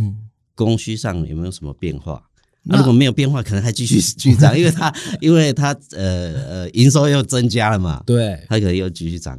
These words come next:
Speaker 2: 一段。那等到，就我讲说，
Speaker 1: 对。
Speaker 2: 有，有十八个月的那种，那种，你用十-，
Speaker 1: 嗯。
Speaker 2: 就十八个月投资逻辑来看，它现在是有故事、有梦嘛。那等到梦实现的时候，
Speaker 1: 对。
Speaker 2: 就是它，呃，新的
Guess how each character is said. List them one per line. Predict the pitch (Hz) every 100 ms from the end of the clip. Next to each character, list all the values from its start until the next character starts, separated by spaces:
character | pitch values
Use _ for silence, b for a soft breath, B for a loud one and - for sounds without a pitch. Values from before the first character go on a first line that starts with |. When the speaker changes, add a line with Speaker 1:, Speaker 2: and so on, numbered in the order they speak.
| -
Speaker 2:
一 | - - -
段。 | 87 - _ _ _ -
那 | -
等 | 92 110
到， | 120 - -
就 | - 117
我 | 85 101
讲 | 87 82
说， | 85 98 -
Speaker 1:
对。 | -
Speaker 2:
有， | 85 90 - _
有 | 85 80
十 | -
八 | 82 117
个 | 139 95
月 | 104
的 | 85 87
那 | 104
种， | 90 73 -
那 | - 101
种， | 87 73 - -
你 | 85 80
用 | 107 104
十-， | 92 95 113
Speaker 1:
嗯。 | 107
Speaker 2:
就 | 98 113 - _ b
十 | - 92
八 | 104
个 | 98
月 | 98
投 | 82 85
资 | 90 80
逻 | 78
辑 | - 76
来 | 71
看， | 76 80 71 b b b
它 | 110
现 | 107
在 | 113
是 | 107
有 | 85 76
故 | 104 85
事、 | - 85 87
有 | 67
梦 | 80 98 76
嘛。 | 57 -
那 | - 110
等 | 90
到 | 95 104
梦 | 110 95 82 b b
实 | - 92
现 | 110
的 | 95
时 | 95
候， | 95
Speaker 1:
对。 |
Speaker 2:
就 | 95
是 | 98
它， | 90 95 92 90 - b b b
呃， | - 71 55 - -
新 | - - 107 95
的 | 82 78 69 67